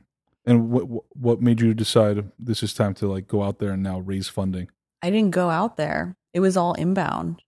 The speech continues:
Speaker 2: People
Speaker 1: Mm.
Speaker 2: were like, "Who's this freak? How do we," you know, some associate calls and I'm like, "Yeah, this is what I'm doing." Bloop. You know, I've got a C O O at that time and some,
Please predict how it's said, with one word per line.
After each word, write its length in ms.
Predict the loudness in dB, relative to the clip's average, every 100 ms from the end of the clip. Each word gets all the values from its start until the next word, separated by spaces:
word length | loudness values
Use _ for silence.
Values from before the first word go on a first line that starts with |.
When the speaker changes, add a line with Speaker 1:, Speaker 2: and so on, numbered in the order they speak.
| -6
Speaker 2:
People 220 | -4 0
Speaker 1:
Mm. 40 |
Speaker 2:
were 100 | 0
like, 160 | 0 -2
"Who's 240 | -4 -2
this 140 | -2 -4
freak? 340 | -4 -4 -4 -4
How 200 | -6 -4
do 80 |
we," 160 | -2 -4
you 160 | -2 -2
know, 140 | -2 -2
some 220 | 2 2
associate 600 | 2 2 0 0 -4 -4
calls 380 | -2 0 0 -2
and 80 | -2
I'm 80 | 0
like, 180 | 0 2
"Yeah, 200 | 4 4
this 180 | 2 0
is 120 | 2
what 120 | 4
I'm 140 | 4 6
doing." 480 | 6 6 4 2
Bloop. 300 | 2 2 2 -2 _ _ _ _ _ _ -4
You 140 | 2
know, 140 | 4 4
I've 180 | 2 2
got 300 | 2 2 -2 _ _ -2
a 80 | -2
C 280 | 2 6 8
O 100 | 8
O 240 | 8 6
at 100 | 6
that 180 | 2 0
time 420 | -2 0 2 2
and 140 | 0
some, 340 | 0 0 0